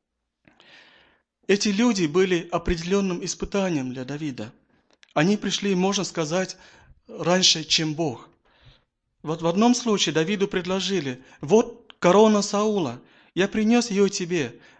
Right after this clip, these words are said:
надевай ее себе на голову". Во втором случае: "Вот голова твоего во-, поверженного врага. Теперь ты единственная голова во всем Израиле".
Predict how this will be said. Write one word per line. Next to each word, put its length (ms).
надевай 500
ее 160
себе 280
на 140
голову". 460
Во 80
втором 320
случае: 460
"Вот 280
голова 460
твоего 380
во-, 160
поверженного 800
врага. 560
Теперь 400
ты 380
единственная 600
голова 380
во 100
всем 280
Израиле". 640